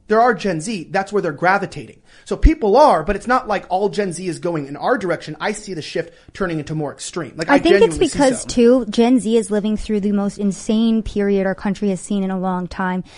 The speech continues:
Speaker 2: Uh, again, look at what's going on with the Supreme Court nominee right now. She can't even identify what a woman is
Speaker 1: Hmm.
Speaker 2: and then uses the word immediately after.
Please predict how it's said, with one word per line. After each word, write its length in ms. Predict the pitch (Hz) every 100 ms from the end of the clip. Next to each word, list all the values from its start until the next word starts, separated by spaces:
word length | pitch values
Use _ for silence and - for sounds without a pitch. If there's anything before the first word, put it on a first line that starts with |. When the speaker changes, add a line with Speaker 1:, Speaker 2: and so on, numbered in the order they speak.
| - -
Speaker 2:
Uh, 120 | 180 196
again, 360 | 214 208 190 - - -
look 240 | 220 226
at 200 | 262 220
what's 240 | 208 214
going 280 | - 208 202
on 140 | 196 190
with 80 |
the 80 | -
Supreme 420 | 175 196 - 185
Court 240 | - 190 180
nominee 380 | 185 180 185 185
right 180 | 185 180
now. 160 | 180
She 160 | 180 208
can't 240 | - 202
even 160 | 202 196
identify 580 | 190 190 190 180 190 180
what 260 | 170 180
a 140 | 185 180
woman 320 | 180 180 175
is 300 | 220 262 233
Speaker 1:
Hmm. 60 | 202
Speaker 2:
and 140 | 202
then 120 | 196
uses 300 | 202 180 190
the 100 | 196
word 200 | 180 185
immediately 480 | 180 185 180 180 190
after. 380 | 180 175 -